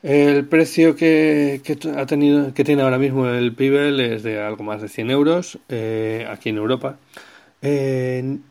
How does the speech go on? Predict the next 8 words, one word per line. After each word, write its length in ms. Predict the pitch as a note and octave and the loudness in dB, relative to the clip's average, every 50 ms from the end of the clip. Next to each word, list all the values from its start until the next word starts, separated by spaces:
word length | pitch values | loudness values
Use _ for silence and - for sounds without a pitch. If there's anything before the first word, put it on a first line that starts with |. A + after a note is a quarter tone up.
| _ _ _ | _ _ _
y 100 | - D3 | 0 0
originalmente 580 | D3 C#3+ C3+ - D3+ D#3 D#3+ E3 E3 D#3+ - F3 | 0 0 0 -2 -2 -2 -2 -2 -2 -2 -2 -4
eran 180 | E3+ E3+ E3 D#3 | -4 -4 -4 -4
como 160 | - C#3+ C3+ | -4 -2 -2
unos 220 | B2+ A#2+ A#2 - | -2 -2 -4 -6
ciento 340 | - - C#3+ C#3+ C#3+ C#3+ C#3 | -6 -4 -4 -4 -4 -6 -8
cincuenta. 680 | - A#2+ G#2 G#2 A2 G#2+ A2 G#2 - G#2+ G#2 G#2 - - _ _ _ _ - | -8 -8 -8 -6 -6 -8 -8 -10 -10 -10 -12 -12 -14 -18 _ _ _ _ -18
Eh, 680 | - C3+ B2+ B2+ B2+ B2+ B2+ B2+ B2+ B2+ B2+ C3 C3+ | -12 -10 -8 -6 -6 -4 -6 -6 -8 -8 -10 -12 -14